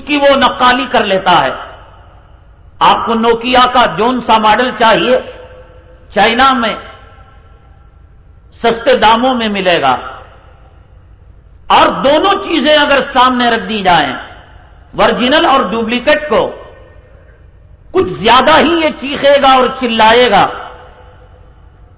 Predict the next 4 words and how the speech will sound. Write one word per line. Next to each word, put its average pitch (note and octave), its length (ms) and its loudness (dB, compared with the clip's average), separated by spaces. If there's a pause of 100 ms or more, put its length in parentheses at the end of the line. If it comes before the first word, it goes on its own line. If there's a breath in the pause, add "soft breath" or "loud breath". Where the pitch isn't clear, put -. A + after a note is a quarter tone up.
(120)
اور C4 460 4
لگے A3 360 2
گا E4 220 4 (1120)
کہ B3+ 160 4